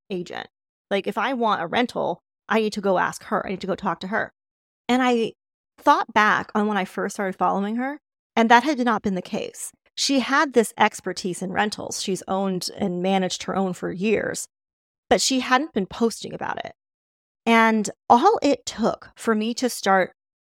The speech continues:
associating her with rentals in my mind was her continuing to say, "I know rentals. I'm the expert on rentals."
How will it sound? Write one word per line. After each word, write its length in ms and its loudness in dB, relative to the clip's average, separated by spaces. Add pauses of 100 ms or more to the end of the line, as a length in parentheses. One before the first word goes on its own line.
(220)
associating 920 2
her 460 -6 (260)
with 180 0
rentals 760 -2
in 100 -2
my 180 0
mind 500 -2 (380)
was 180 2
her 240 6
continuing 680 -2
to 120 -6
say, 480 0 (460)
"I 580 4 (200)
know 160 4
rentals. 540 -2 (400)
I'm 160 2
the 140 2
expert 340 0
on 160 2
rentals." 540 -4